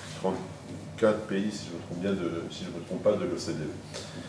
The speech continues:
On revient de nouveau les mêmes données, soixante-dix, soixante-neuf pour cent de croissance accumulée en Israël. Que des bonnes choses, par contre, euh, bah, quatre virgule neuf, euh,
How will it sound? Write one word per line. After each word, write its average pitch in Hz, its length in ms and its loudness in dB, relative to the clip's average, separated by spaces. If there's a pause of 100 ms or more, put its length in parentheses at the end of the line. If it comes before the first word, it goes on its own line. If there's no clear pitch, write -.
(1080)
On 117 120 8
revient 117 280 12
de 110 100 8
nouveau 107 440 8
les 107 140 10
mêmes 104 240 6
données, 120 500 10
soixante-dix, 98 480 2
soixante-neuf 98 460 0
pour - 180 -4
cent 101 160 2
de 95 80 2
croissance 92 560 2
accumulée 87 480 0
en 82 180 0
Israël. 113 460 2 (1120)
Que 160 160 12
des 151 100 8
bonnes 123 220 10
choses, 139 280 8
par - 200 8
contre, 117 340 4
euh, 95 340 10
bah, 90 160 6
quatre 101 200 4
virgule 98 340 2
neuf, 101 220 6 (120)
euh, 87 600 4